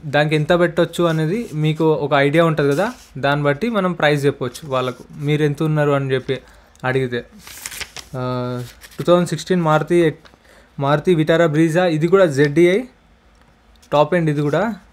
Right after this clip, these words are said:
డ్యూయల్ టోన్ టాప్ ఎండ్ టూ థౌజండ్ సిక్స్టీన్. So లైఫ్ ట్యాక్స్ ఉంది దీనికి, ఫ్యూయల్ టైప్స్ వచ్చేసి డీజిల్ ఉంది, ఆర్టీఏ వచ్చేసి ఇది ఉప్పల్, ఒరిజినల్ ఆర్సీ కూడా ఉంది దీనికి. కాకపోతే ఇది టాప్ ఎండ్, కానీ alloy wheels పీకేసి డ్రమ్ వీల్స్ వేసి చూసిరా.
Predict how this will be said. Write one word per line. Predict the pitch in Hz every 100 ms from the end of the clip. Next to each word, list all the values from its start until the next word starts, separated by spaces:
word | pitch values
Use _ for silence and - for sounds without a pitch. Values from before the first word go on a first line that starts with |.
| _ _ -
డ్యూయల్ | 151 147 156
టోన్ | 156 156 147
టాప్ | 139 139
ఎండ్ | 147 147 160
టూ | 151
థౌజండ్ | 160 151
సిక్స్టీన్. | 147 - 170 165 233 - - -
So | 143
లైఫ్ | 135 156 165
ట్యాక్స్ | 185 -
ఉంది | 175 175
దీనికి, | 165 160 196
ఫ్యూయల్ | 214 165 160
టైప్స్ | 170 175 180
వచ్చేసి | 160 - 160 156 214 254 - - -
డీజిల్ | 139 143 175 185
ఉంది, | 175 208 262 - - -
ఆర్టీఏ | 135 175 175
వచ్చేసి | 170 170 165 185
ఇది | 165 196 190 156
ఉప్పల్, | 143 - 170 214 - -
ఒరిజినల్ | 143 127 160 180 180
ఆర్సీ | 135 143 - 185
కూడా | 175
ఉంది | 147
దీనికి. | 127 127 -
కాకపోతే | - 147 -
ఇది | 170
టాప్ | 160 147 147 165
ఎండ్, | 165
కానీ | 175 156 165
alloy | 139 151
wheels | 160 156 147
పీకేసి | 147 151 143 202
డ్రమ్ | 190 127 135 147
వీల్స్ | 165 160 151
వేసి | 135
చూసిరా. | 135 135 139 139